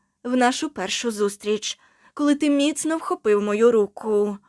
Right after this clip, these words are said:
Коли вона ще була тонка та ніжна. Ти сказав,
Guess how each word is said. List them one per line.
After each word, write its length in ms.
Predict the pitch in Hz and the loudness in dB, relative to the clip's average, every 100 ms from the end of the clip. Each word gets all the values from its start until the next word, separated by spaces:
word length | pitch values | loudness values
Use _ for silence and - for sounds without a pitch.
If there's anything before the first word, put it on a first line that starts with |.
| _ _ _ _ _ _ _ - | _ _ _ _ _ _ _ -2
Коли 360 | 226 220 226 | 4 6 6
вона 280 | 220 220 226 | 4 2 0
ще 340 | - - 240 | -2 -6 -4
була 300 | 220 226 226 | 0 2 2
тонка 640 | 220 - 220 214 - 233 254 | 0 -4 -6 -6 -6 -6 -6
та 200 | 285 285 | -4 -2
ніжна. 840 | 285 240 190 196 208 214 208 202 _ _ _ _ _ _ _ _ _ | -2 -2 -4 -4 -4 -4 -6 -10 _ _ _ _ _ _ _ _ _
Ти 140 | 233 220 | 0 0
сказав, 600 | - 220 226 254 269 | -2 -2 2 0 -2